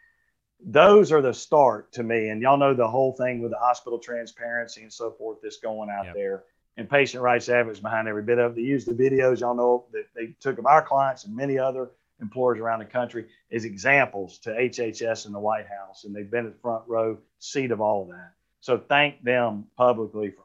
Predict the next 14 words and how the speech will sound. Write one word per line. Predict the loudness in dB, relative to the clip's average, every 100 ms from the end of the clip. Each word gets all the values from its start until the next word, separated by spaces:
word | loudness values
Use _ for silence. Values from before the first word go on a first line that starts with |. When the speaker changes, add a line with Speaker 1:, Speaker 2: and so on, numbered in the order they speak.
| -2
Speaker 1:
all | 2 2 0
they | -4
do. | -8 -12 -16 _ _ _
Wonderful | -2 0 0 -6
people. | -6 -6 -8 _ _ _ _ _ _ _ _ _ _ 4
That's | 6 6 4
a |
good | 4 2
start, | 2 0 4 4 0
Doug. | -6 -6 -4
But, | -6 -8 _ _
but | -6 -6 _ _ _ -2
I | -2
think | 2 4 4 2 -4